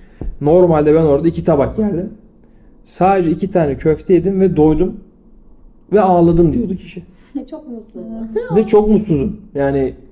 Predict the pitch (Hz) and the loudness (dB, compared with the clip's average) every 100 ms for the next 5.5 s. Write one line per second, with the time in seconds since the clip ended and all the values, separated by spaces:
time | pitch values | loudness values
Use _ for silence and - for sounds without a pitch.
0 | - 135 131 117 135 143 165 170 190 180 | -10 -4 -4 -4 -8 0 0 2 0 0
1 | 139 - 139 127 127 135 208 240 - 147 | -2 -2 -4 0 2 2 0 -2 -8 -4
2 | 175 170 190 156 - - - - - _ | -2 2 2 2 -2 -14 -20 -20 -20 _
3 | _ - _ _ - 143 196 - 233 190 | _ -20 _ _ -6 -2 0 0 0 2
4 | 175 - 185 190 170 165 175 156 170 160 | 0 2 2 4 2 0 -2 -4 -2 -2
5 | 151 135 123 202 | 0 0 0 -4